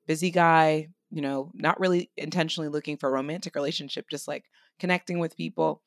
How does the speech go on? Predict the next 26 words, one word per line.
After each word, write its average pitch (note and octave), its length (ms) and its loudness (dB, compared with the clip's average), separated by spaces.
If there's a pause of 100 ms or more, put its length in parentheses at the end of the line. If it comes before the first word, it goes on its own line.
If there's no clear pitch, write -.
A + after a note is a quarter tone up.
(300)
He F3+ 120 -2
missed G3+ 340 -2
it. C#3+ 160 -2 (380)
So D#3 560 4 (100)
because F#3 320 2
both F3 180 4
of E3 100 0
us D#3 140 -2
missed D#3+ 280 -4
it, D3+ 120 -2
he D3+ 160 -6
now C#3+ 480 -2
messaged D3 400 -4
me C#3+ 140 -4
and C#3 140 -10
said, C#3 280 -6 (320)
"I D3+ 80 -4
am C3 140 -6
so D3 360 0
sorry. C3 680 -2 (440)
Uh, B2 340 -8
can D3+ 140 -6
we C3+ 360 -8
get C3 100 -6
on B2 120 -8
FaceTime?" C3 480 -10